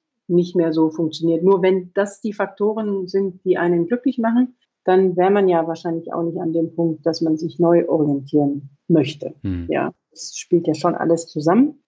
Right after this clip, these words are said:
Speaker 1: Also natürlich, wenn ich jetzt, äh,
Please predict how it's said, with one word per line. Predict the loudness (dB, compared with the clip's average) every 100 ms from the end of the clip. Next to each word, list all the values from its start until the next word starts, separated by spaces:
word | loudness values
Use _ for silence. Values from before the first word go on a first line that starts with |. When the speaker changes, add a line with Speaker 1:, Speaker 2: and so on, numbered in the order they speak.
| _
Speaker 1:
Also | -2 2 2 0 -4 -14 -16 _ _ _ _ -2
natürlich, | -2 0 0 0 -2 -12 -12 -14 -14 _
wenn | -6 0 2 2
ich | 0
jetzt, | -2 -2 -8 -18
äh, | -16